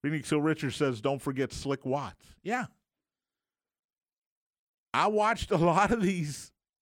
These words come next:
late seventies N B A, but nobody wanted to watch these, uh, these games. Sponsors would not pay to put these games on at nine o'clock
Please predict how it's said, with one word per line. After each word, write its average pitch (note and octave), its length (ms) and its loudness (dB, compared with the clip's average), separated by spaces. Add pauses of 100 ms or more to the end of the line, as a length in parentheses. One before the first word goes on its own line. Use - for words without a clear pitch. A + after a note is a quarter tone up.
late E3+ 280 2
seventies F3 520 0
N D3+ 140 0
B C#3+ 180 0
A, G#3+ 140 2
but F3+ 160 -2
nobody F3 380 0
wanted D3 300 2
to G#2+ 60 2
watch F#2+ 340 -2
these, D#2+ 300 -12
uh, G#2+ 160 -2 (100)
these A2 220 -2
games. G2+ 520 -10 (760)
Sponsors G#3 640 -2
would G3 180 4
not E3 280 0
pay D3 260 0
to B2+ 60 -4
put - 220 -4
these A#2 200 -2
games A2+ 380 -4
on G#2+ 340 -4 (460)
at A#2 120 0
nine B2 300 2
o'clock A#2 540 -2